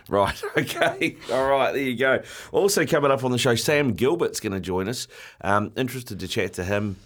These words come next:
mate. Uh, he's, he's coming on just after eight o'clock, but, uh, yeah, he could, he, he vice captain of the Highlanders this season, which I thought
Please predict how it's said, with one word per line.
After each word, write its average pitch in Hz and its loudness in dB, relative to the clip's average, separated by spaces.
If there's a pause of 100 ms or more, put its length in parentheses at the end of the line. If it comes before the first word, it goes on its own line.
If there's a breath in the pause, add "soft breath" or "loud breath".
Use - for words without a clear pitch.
(120)
mate. 104 -2
Uh, 95 4
he's, 90 -6
he's 92 -8
coming 95 -6
on 90 -2
just 85 -10
after 87 -4
eight 85 -2
o'clock, - -4
but, - -8
uh, 82 0 (360 loud breath)
yeah, 92 -2
he 104 0
could, 98 -8
he, 110 -8
he 120 -2
vice 156 -2
captain 180 -6
of 92 -2
the 87 -4
Highlanders 123 -2
this 92 -6
season, 82 -4
which 80 -4
I 95 0
thought 107 -4